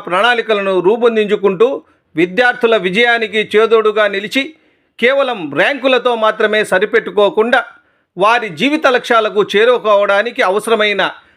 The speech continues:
క్రమశిక్షణతో పాటు ఒత్తిడికి లోను కాకుండా శాస్త్రీయ పద్ధతిలో విద్యాబోధనని అందిస్తూ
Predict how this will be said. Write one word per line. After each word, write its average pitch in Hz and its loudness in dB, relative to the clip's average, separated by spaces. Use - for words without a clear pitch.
క్రమశిక్షణతో 247 0
పాటు 208 0
ఒత్తిడికి 269 0
లోను 254 4
కాకుండా 233 0
శాస్త్రీయ 226 0
పద్ధతిలో 202 0
విద్యాబోధనని 202 0
అందిస్తూ 190 -2